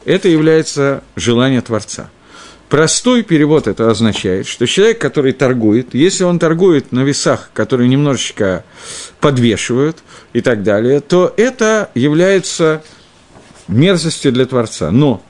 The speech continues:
правильный камень, камнем пользовались во времена Шломо ха-Мелеха для того, чтобы использовать вместо гири, брали какие-то камни, которые обтачивали и не имели в виду,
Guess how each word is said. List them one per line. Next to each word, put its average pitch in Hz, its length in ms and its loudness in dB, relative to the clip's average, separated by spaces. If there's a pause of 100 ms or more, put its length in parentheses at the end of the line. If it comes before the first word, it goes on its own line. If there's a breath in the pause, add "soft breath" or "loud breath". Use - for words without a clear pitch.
(400 loud breath)
правильный 143 680 2
камень, 214 360 2
камнем 165 420 0 (120)
пользовались 110 560 0
во 113 100 2
времена 120 600 0 (180)
Шломо 120 460 2
ха-Мелеха 101 460 0 (400 loud breath)
для 113 200 0
того, 151 220 2
чтобы 127 400 0
использовать 131 640 0
вместо 139 340 -2
гири, 98 380 -2 (400 loud breath)
брали 180 320 2
какие-то 135 440 -4
камни, 131 360 0
которые 110 420 0
обтачивали 113 600 -2
и 110 100 0
не 135 180 2
имели 123 320 2
в 98 60 -2
виду, 113 300 0